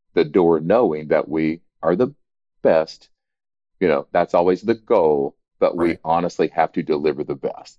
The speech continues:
Speaker 1: And we, we, we, man, we roll with processes, check sheets, and we're always tweaking them, modifying them to where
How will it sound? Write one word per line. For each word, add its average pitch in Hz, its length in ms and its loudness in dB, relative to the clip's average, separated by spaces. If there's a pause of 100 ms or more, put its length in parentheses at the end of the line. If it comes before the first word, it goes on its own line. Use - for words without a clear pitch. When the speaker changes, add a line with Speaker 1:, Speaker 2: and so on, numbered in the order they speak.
Speaker 1:
And 78 200 -8
we, 80 240 0
we, 78 320 -4 (400)
we, 85 240 2
man, 92 160 2
we 82 100 4
roll 82 220 4
with 78 180 -4
processes, 82 640 -2
check - 280 -2
sheets, 82 400 -4
and 76 80 -8
we're 76 160 0
always 82 300 0
tweaking 82 420 -4
them, 78 240 -4
modifying 80 640 -2
them 80 300 -8
to 80 100 -4
where 78 420 0